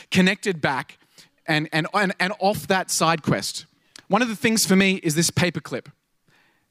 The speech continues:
And this paperclip represents something really important to Hannah and myself. When we went through a period of time where we only had one income coming into the house and we'd just bought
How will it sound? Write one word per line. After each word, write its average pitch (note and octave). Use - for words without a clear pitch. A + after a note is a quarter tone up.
And D#3+
this F3+
paperclip -
represents F3
something D3
really D#3
important C#3
to A#2+
Hannah D3
and A#2+
myself. A2+
When D#3+
we F3
went F3+
through F3+
a D3+
period D#3+
of D3+
time D3
where C3
we C3
only D3
had C3
one C#3+
income C#3
coming C3+
into B2+
the A2
house F#2
and B2+
we'd A2
just -
bought A#2+